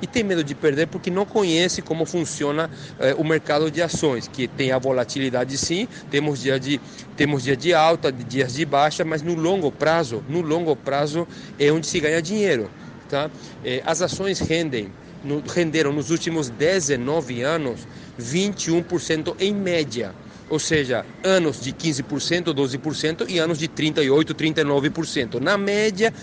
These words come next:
nos últimos dezenove anos, as ações renderam vinte e um por cento. Então, pra ganhar dinheiro, tem que ir pra bolsa, tem que ir pra ações. E o perfil vai depender do estômago de cada um. Então, se você aguenta ver,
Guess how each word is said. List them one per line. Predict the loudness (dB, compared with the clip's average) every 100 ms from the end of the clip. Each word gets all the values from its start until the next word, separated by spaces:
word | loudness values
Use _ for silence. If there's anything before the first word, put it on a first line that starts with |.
| -16 -8
nos | -4 -4
últimos | -2 -2 2
dezenove | 2 2 2 2 2
anos, | 0 0 -2
as | -2 0
ações | 0 0 -2
renderam | 0 0 0
vinte | -2 -4 -2
e | -4
um |
por | 0 -2
cento. | 0 -2 -2 -8 -10 -14 -14 -4
Então, | -4 2 2
pra | 2 4 4
ganhar | 4 2
dinheiro, | 2 0 0
tem | -2 0 2 2
que | 0
ir | -2 0
pra | 2
bolsa, | 2 4 2 2 -2
tem | -2 -2
que | -4
ir |
pra | 2 2
ações. | 2 0 -2 0
E | -2
o |
perfil | 0 0 0 0 0 -2 -16 0
vai | 2
depender | 2 2 2 2 2
do | 2
estômago | 2 0 2 2 2 0 0
de | -2
cada | 0 2 4
um. | 2 2 0 -8 -18 -14 -12
Então, | -4 -2
se | 0
você | -2 0 0
aguenta | 2 2 2 2
ver, | 0 2 0